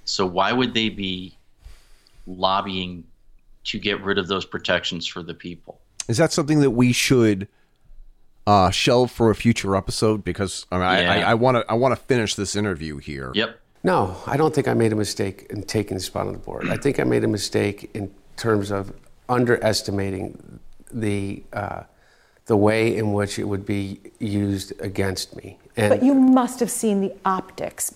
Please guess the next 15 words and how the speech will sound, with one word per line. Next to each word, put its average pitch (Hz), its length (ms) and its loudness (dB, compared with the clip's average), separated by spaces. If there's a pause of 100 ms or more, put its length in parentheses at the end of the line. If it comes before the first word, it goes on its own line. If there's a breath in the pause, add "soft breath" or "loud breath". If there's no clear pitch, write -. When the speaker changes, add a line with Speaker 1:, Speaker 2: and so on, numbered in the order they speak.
Speaker 4:
Even 247 320 6
back 170 400 0
then, 156 340 2
you 175 120 -2
must 190 360 -2
have 160 340 -2
kno-, 196 200 0
I 214 40 0
mean, 196 140 2
how 262 300 2
could 277 220 2
you 247 80 6
not 180 320 2
have 165 180 -4
foreseen 165 960 0